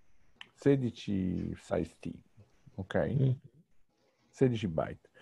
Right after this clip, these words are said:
Speaker 1: L'indirizzo di P A è uguale all'indirizzo di P int, perché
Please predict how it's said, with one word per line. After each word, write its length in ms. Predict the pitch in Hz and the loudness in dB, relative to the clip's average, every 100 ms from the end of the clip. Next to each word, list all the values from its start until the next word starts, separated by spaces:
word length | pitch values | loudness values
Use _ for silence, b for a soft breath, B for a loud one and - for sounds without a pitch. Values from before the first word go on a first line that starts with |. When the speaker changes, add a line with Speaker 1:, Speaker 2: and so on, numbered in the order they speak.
| b b b | b b b
Speaker 1:
L'indirizzo 880 | 139 175 190 226 247 - 139 123 - | 0 2 4 2 2 8 10 10 4
di 440 | - 113 117 123 - | -4 0 2 0 -4
P 220 | 139 127 | 2 8
A 400 | 101 85 139 - - | 8 10 6 4 6
è 100 | 156 | 10
uguale 840 | 175 156 208 - - 135 123 - | 10 8 6 8 8 12 10 10
all'indirizzo 800 | 131 127 135 127 131 151 139 131 | 6 8 8 6 6 4 6 4
di 160 | 113 113 | 6 2
P 160 | - | 2
int, 640 | 135 143 131 107 87 98 - | 0 2 4 4 4 2 2
perché 500 | 165 - 175 - | 0 4 4 4